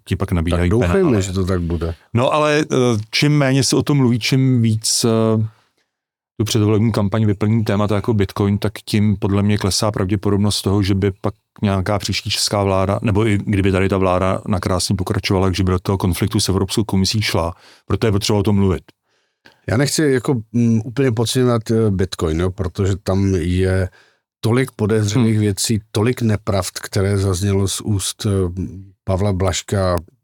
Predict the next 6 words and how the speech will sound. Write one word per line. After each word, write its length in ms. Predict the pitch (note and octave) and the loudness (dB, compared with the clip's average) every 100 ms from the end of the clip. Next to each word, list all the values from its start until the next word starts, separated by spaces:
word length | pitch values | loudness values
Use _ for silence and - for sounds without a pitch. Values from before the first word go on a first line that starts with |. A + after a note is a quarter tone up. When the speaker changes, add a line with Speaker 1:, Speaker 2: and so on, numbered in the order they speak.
| _ _ _ _ | _ _ _ _
Speaker 2:
konečně 540 | G#2 G2 F#2+ - F#2+ | -2 0 0 -2 0
i 60 | F2+ | 0
premiéra, 800 | E2 G2 G2 G2+ F#2+ F#2 F2 E2+ F2+ | 0 0 0 0 0 0 0 -2 -4
ministra 580 | G2+ F#2+ F#2+ F#2+ - G#2+ | -4 0 0 0 -2 -2
financí, 580 | - F#2+ F#2 E2+ G2 F2 - - - - _ _ | -2 0 0 0 -2 -4 -6 -16 -18 -20 _ _
ale 640 | A2 G#2+ G2+ E2+ E2+ A#2+ | 0 0 0 0 0 -2